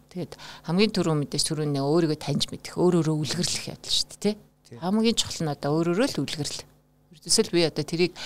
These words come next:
Speaker 1: ямар ч одоо шинэ байноу хуучин байноу те 20 30 жил захирал хийсэн байноу захирлуудад бол шууд л хэлтгэлтэй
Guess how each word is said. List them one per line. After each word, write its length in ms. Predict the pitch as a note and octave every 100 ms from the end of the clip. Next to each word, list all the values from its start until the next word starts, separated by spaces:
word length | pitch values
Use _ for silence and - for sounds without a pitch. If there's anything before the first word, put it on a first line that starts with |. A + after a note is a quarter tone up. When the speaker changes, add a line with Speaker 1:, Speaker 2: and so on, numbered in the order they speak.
| - -
Speaker 1:
ямар 160 | E3+ A#3+
ч 160 | - D#3+
одоо 160 | -
шинэ 960 | D3+ - - E3 D#3 - - G3 F#3+ D#3
байноу 160 | D#3+
хуучин 320 | D#3 E3 - D#3
байноу 320 | D3+ D3+ D3
те 240 | - A#3+ - - -
20 720 | C#3+ C3 E3 - - - F#3
30 0 |
жил 160 | D3+
захирал 320 | - C3+ D3+ -
хийсэн 320 | C#3+ - C3+
байноу 240 | C3+ C#3 - - - -
захирлуудад 560 | D#3 D#3+ E3+ D#3+ - C#3+
бол 80 | C#3+
шууд 240 | - D#3+
л 160 | - D3+
хэлтгэлтэй 480 | - D#3+ - -